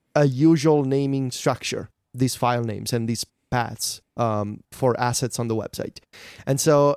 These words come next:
it wouldn't surprise me if Mister Rambo started monitoring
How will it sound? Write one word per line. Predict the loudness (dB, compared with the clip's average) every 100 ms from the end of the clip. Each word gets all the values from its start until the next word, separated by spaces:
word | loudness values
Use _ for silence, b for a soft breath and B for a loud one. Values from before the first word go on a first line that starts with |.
| 0
it | 2
wouldn't | 4 4
surprise | 2 2 2 2
me | -2 -2
if | -2 -2
Mister | -4 -2 0
Rambo | 0 2 0
started | 0 -2 0
monitoring | -2 -2 -2 -2